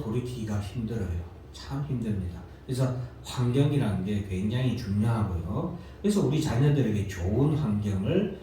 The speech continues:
우리 부모들이 주기 위해서 노력을 해야 돼요. 좋은 환경 하면은 뭐 학군이 좋고, 어, 선생님 요즘 뭐 드라마에서 뜨는 인기 드라마에서 보니까 뭐 일타 강사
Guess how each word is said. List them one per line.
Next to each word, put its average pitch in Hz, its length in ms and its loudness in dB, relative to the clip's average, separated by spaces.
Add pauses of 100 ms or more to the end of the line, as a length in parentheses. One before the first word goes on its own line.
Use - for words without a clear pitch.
(280)
우리 95 180 -4
부모들이 117 600 4 (160)
주기 123 340 -4
위해서 92 280 -2
노력을 135 360 4
해야 151 260 2
돼요. 85 180 -8 (300)
좋은 165 480 12
환경 131 540 4
하면은 135 520 2
뭐 120 180 -2
학군이 175 600 0
좋고, 120 640 0 (180)
어, 135 200 2
선생님 127 640 2
요즘 131 340 4
뭐 117 340 2 (220)
드라마에서 123 800 4 (260)
뜨는 127 480 4
인기 160 380 0
드라마에서 110 600 0
보니까 107 420 -2
뭐 98 240 2
일타 - 480 8
강사 127 520 2